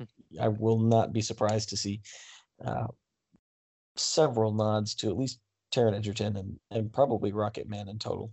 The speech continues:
Speaker 2: I mean, if, if Bohemian gets a nomination, there's no way Rocket Man doesn't. <laughs>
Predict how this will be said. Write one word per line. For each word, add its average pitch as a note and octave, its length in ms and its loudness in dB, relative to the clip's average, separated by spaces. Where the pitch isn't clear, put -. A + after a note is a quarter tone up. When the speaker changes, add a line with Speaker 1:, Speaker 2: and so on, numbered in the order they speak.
Speaker 2:
I A#2+ 80 -2
mean, A#2+ 140 2
if, A#2+ 400 -2
if D#3 160 -6
Bohemian D3 480 4
gets G#2 480 -2
a G#2+ 40 -2
nomination, G#2+ 800 2
there's A2 220 2
no G#2 100 2
way F#2+ 140 0
Rocket F#2 340 0
Man G2+ 160 -6
doesn't. - 440 -4
<laughs> - 40 -20